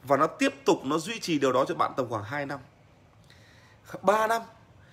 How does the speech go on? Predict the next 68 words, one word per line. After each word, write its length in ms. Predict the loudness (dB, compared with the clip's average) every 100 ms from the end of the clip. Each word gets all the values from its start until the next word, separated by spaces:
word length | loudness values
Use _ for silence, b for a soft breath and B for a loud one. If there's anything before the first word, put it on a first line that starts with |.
| b b
Và 280 | 0 4 6
bắt 200 | 6 4
đầu 460 | 8 8 8 4 2
cái 100 | 0
giọt 200 | 2 2
cà 140 | 4 2
phê 160 | 4
tiếp 200 | 2 2 0
theo 120 | 0
nó 100 | 0
lại 120 | -2 -4
chuẩn 240 | 2 2 2
bị 160 | -2
giỏ 220 | 2 2 2
xuống 280 | 0 0 -2
thì 80 | 0
lại 160 | 0
có 100 | 2
một 120 | 0
cơ 80 | 2
hội 180 | 2 2
bên 120 | -2
ngoài 180 | 0 0
nó 100 | 0
gọi. 200 | -2 -2 -4
Nó 80 | -2
bảo: 100 | 0
"Mày 220 | 4 4
ơi, 180 | 4 2 0 B B B B B
bây 140 | 4
giờ 100 | 6
mày 200 | 6 6
đang 140 | 6 6
là 100 | 4
phó 200 | 4 4
phòng 220 | 4 2
đúng 140 | 2
không? 240 | 4 2 0 0
Chắc 160 | 2
phải 100 | 2
tầm 180 | 2 0 2
khoảng 200 | 0 2
là 120 | 2
mười 220 | 4 2
triệu 220 | 4 2
rồi 100 | 2
đúng 120 | 0
không? 200 | 2 2
Nhưng 120 | 0 -4
bên 160 | 0
tao 140 | 2 2
bây 100 | 2
giờ 60 |
mày 140 | 0 0
mà 80 |
ra, 220 | 2 4 4
mày, 100 | 0
mày 120 | -6
phải 100 | -4
kiếm 140 | -4
được 100 | -2
tầm 100 | -4 -4
khoảng 160 | -2
bảy 140 | 0 0
mươi 100 | 0
triệu 160 | 0
một 160 | 0 -2
tháng. 240 | 2 2